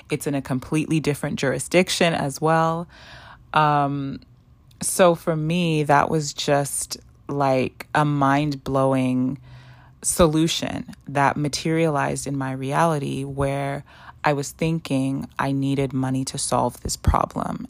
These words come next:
and I actually just needed to get my mind to a place where I knew the problem would be solved, whether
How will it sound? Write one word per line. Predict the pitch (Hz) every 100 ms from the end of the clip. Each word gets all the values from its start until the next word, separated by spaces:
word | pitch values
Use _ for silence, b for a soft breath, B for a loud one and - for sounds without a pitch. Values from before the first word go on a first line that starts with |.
| -
and | 135 131
I | 127
actually | 127 135 - 147 139
just | 139 -
needed | 139 135 135
to | -
get | 131 131 -
my | 135 131
mind | 135 139 139
to | - 135
a | 127
place | - 196 180 160 160 - - B B B B B B B -
where | 147 147 143 -
I | 139
knew | 139 147 165
the | 156
problem | - 143 135 139 135
would | 127
be | 135
solved, | 131 160 151 143 143 - - b b b b _ _
whether | 139 135 143 143 139 139